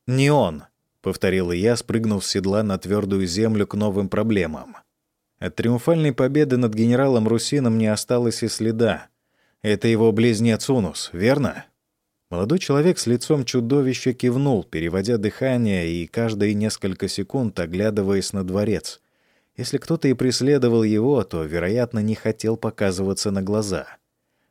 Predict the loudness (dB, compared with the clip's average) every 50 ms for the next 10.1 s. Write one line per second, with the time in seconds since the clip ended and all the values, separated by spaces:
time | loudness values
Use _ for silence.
0 | _ -12 -10 -6 -6 -4 -2 -2 -2 -2 -2 -4 -6 -2 -2 0 0 0 -2 -2
1 | -4 -2 0 0 0 0 0 -2 -4 -4 -4 -2 0 0 2 2 2 0 -2 -6
2 | -10 -12 -14 -14 _ _ _ _ _ _ _ _ _ _ -14 -10 -4 -4 -2 0
3 | 2 2 2 4 4 2 0 0 0 -2 0 2 2 2 2 2 0 0 0 0
4 | 0 0 -2 -4 -6 -6 -4 -4 -6 -4 -2 -2 -2 -4 -4 -6 -6 -6 -2 0
5 | 2 2 4 2 2 0 0 0 2 2 2 2 2 2 0 2 2 2 2 2
6 | 0 0 -2 -2 0 0 -2 0 0 0 0 0 0 0 -2 -4 -4 -2 -4 -4
7 | -4 -2 -4 -6 -6 -6 -8 -10 -14 -16 -20 -20 _ _ _ _ _ _ _ _
8 | _ _ _ _ _ -12 -10 -4 -2 0 0 2 0 0 0 0 0 2 2 4
9 | 4 4 4 2 2 2 2 2 2 2 0 -2 -2 -2 0 2 2 0 0 -2
10 | -10